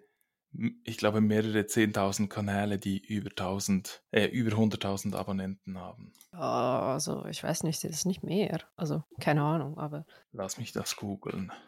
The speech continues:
Speaker 1: Dreihundertzwanzigtausend, sagt die, das erste Suchergebnis.
Speaker 2: Also was, dreihundertzwanzigtausend, die hunderttausend Abonnenten oder mehr
Speaker 1: Genau,
Speaker 2: haben?
Speaker 1: oder mehr haben.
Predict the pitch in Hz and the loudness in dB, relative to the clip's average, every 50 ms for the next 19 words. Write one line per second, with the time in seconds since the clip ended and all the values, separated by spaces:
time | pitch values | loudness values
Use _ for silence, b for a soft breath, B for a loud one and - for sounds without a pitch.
0 | B B _ _ _ _ - - - 107 120 123 127 131 127 117 113 - - 107 | B B _ _ _ _ -6 -2 2 4 6 8 8 8 8 6 4 4 4 6
1 | 107 110 - 120 - - - - - 101 104 101 - 95 95 95 - - - 98 | 4 4 2 0 -4 -2 0 2 2 4 2 2 0 -2 -4 -4 -4 -4 -4 -4
2 | - - _ - - - - - _ _ _ _ _ _ _ _ - - - - | -6 -10 _ -12 -12 -12 -12 -16 _ _ _ _ _ _ _ _ -18 -18 -18 -18
3 | _ - - _ - - 110 - - - 107 107 107 104 - - - 110 - - | _ -20 -20 _ 0 0 0 0 -2 0 2 2 4 4 4 2 2 2 4 4
4 | 113 107 101 - - 107 - - 95 95 90 - - - - - - - - - | 2 2 2 0 -2 -4 -2 0 -2 -2 -2 -2 -6 -8 -8 -8 -10 -10 -4 0
5 | 185 185 202 214 220 - - 208 202 202 220 254 262 262 254 240 - - - 202 | 2 6 6 6 6 6 4 6 6 8 8 8 8 8 6 4 4 4 4 4
6 | 202 - - 196 - - - 180 175 190 214 - 214 208 202 - 180 175 175 156 | 6 4 4 0 0 0 4 6 6 6 8 8 8 8 8 6 6 6 6 8
7 | - 202 208 220 226 208 - - - 175 170 180 196 - - 175 170 165 165 - | 8 10 10 10 10 8 6 4 4 6 6 6 8 8 6 8 8 6 6 4
8 | 180 170 170 170 185 - - 180 170 160 151 160 156 160 165 185 185 180 147 139 | 4 6 6 6 4 4 4 4 4 6 6 6 8 8 8 8 8 8 8 8
9 | 143 143 151 156 - 101 104 104 104 98 95 95 98 98 - - 92 95 - - | 6 6 4 4 2 0 -2 -2 -2 -2 0 0 -2 -2 -2 -4 -4 -6 -6 -6
10 | 92 - - | -8 -8 -10